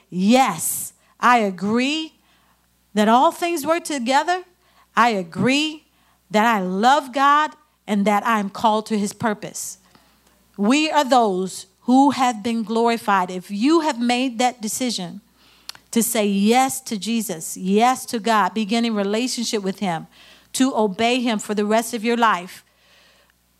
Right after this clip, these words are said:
welcome to the family. <laughs> I welcome, I welcome, I welcome you to the team to continue what has been happening for, since the beginning of time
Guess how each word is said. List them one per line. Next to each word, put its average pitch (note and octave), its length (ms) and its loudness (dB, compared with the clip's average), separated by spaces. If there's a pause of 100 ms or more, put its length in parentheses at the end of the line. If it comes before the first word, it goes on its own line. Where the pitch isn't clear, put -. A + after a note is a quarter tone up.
(140)
welcome G#3+ 440 2
to A#3+ 100 -2
the G#3+ 100 0
family. F#3 600 -2 (280)
<laughs> - 300 -20
I A3+ 200 4
welcome, G#3+ 460 -4 (260)
I A3+ 260 2
welcome, B3+ 460 2
I A3 180 2
welcome B3+ 420 0
you C4+ 120 -4
to D4+ 140 -6
the A#3+ 140 -4
team G3+ 480 -4 (640)
to A#3 160 2
continue A#3+ 1040 -2 (560)
what C4 240 4
has C4 180 -2
been B3 160 -2
happening A#3+ 540 0
for, A3+ 280 -2
since B3 300 -2
the B3 80 -4
beginning A3+ 460 -2
of G#3+ 120 -4
time F#3+ 460 -2